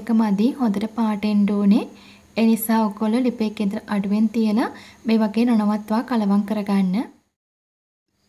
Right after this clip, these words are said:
මේ හරියටම ලිපේ තියලා විනාඩි පහළොවක් වගේ යද්දී දැන් ඔයගලන්ට පේනවා ඇති ඇඹරැල්ල එකේ පාට ටිකක් වෙනස් වෙගෙන එනවා. ටිකක් දුඹුරු පාට වෙගෙන එනවා ඔයගලන්ට පේනවා ඇති. ඔන්න මේ වෙලාවේදී තමයි ලිපේ කෙන්දර අපි හොඳටම අඩු කරගන්න ඕනේ.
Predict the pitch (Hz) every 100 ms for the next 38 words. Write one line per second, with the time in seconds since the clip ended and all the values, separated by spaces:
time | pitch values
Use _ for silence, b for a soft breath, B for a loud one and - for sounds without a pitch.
0 | - 226 302 294 269 233 240 240 214 285
1 | 254 - 226 233 220 220 262 220 214 233
2 | - 226 202 202 220 233 208 208 208 202
3 | 202 277 453 B B _ 220 233 220 208
4 | 202 202 226 208 202 208 208 233 233 202
5 | 202 202 202 208 220 220 202 - 202 208
6 | 202 202 202 - 214 202 208 202 202 208
7 | 339 B B - 226 247 254 233 214 233
8 | 233 220 214 220 208 208 214 220 214 202
9 | 226 - 214 202 202 202 202 196 302 B
10 | B B _ 208 233 269 220 196 226 233
11 | 220 233 233 202 196 262 233 226 214 208
12 | 202 202 208 208 311 - 226 202 202 226
13 | 254 196 202 202 202 202 190 196 190 226